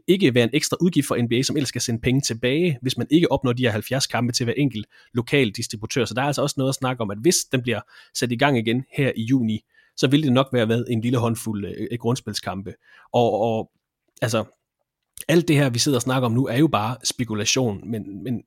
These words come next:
en, en nuance i, hvis sæsonen sættes i gang igen, er også, at som,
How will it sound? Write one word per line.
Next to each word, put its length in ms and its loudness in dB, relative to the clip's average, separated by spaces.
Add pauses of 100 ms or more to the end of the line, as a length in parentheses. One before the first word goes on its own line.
(100)
en, 220 -2 (160)
en 140 2
nuance 520 4 (100)
i, 160 0 (420)
hvis 480 4
sæsonen 380 2
sættes 260 -2
i 60 -2
gang 180 2
igen, 200 0
er 100 0
også, 220 -2
at 200 -8 (340)
som, 320 2